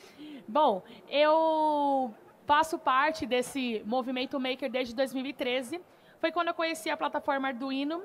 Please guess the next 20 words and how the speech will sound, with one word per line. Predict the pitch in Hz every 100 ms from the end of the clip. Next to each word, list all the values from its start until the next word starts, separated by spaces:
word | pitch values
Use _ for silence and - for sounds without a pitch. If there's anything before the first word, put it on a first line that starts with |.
| -
e | 330
comecei | 339 330 330 330
a | 320
experimentar | - 320 302 302 302 294 302 302 - - -
alguns | 269 269 277 277 269 262
projetos, | - 277 226 254 285 285 269
algumas | 262 247 254 262
coisas. | - 254 269 302 - - -
Comprei | 403 403 392
um | 392
kit | 349 370 359
e | 381
fiquei | 392 381
em | 381
casa | 349 339 339
brincando | 339 349 - 311 349 302 262
com, | 254 294 277 269 262 247 240 226 220 214
com | 311 359
um | 381
livro. | 330 240 190 185